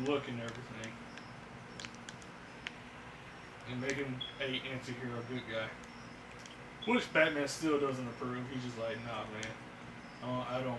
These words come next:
approve your killing." He's like, "You either, you either go straight or don't come back at all."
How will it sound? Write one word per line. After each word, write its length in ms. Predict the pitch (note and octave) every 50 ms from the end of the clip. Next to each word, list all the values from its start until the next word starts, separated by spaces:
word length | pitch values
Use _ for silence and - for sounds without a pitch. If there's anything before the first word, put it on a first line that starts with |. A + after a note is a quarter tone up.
| B2
approve 200 | - D3 C#3+ C3 B2
your 120 | A#2+ A2+ - -
killing." 280 | C#3+ C3 B2 A#2 A2+ A2 - - - - - - - - - - - - - - - - - - - - - - - - - - - - - - - - - - - - - - - - -
He's 180 | A#2+ A#2+ A#2+ A#2+
like, 140 | A2+ A2 A#2
"You 80 | B2+ C3 C3
either, 200 | C#3 C3 C3 B2+ B2 B2 - - - - - - - B2
you 60 | B2+
either 80 | A#2+ A2+ A#2
go 180 | C3 C3+ C#3+ C#3
straight 380 | - - D#3+ D#3 D3+ D#3 D#3+ - - - - - - - - - - - - - - - - - - - G#2
or 80 | G#2 A2
don't 180 | C3 C#3 C3+ C3+
come 160 | D3+ C#3+ C3+
back 160 | C3+ C3 B2 A#2+
at 100 | B2 B2 B2
all." 180 | B2 A#2 A2+